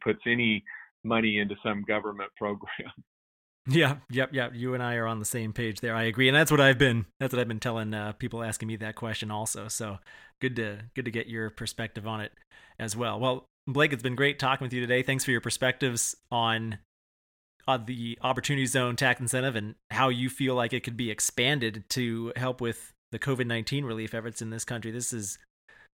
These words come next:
Speaker 2: been a great, very insightful conversation. So thanks for joining us today.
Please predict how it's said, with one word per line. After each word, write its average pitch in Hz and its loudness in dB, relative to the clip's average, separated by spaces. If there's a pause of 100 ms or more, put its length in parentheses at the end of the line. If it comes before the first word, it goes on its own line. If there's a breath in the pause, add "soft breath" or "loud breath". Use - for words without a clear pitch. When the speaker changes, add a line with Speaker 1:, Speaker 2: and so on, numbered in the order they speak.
(120)
Speaker 2:
been 127 2
a 117 0
great, 117 0
very 165 4
insightful 131 -4
conversation. 113 -6
So 110 -4
thanks 123 -4
for - -6
joining 120 -2
us 117 -6
today. 113 -2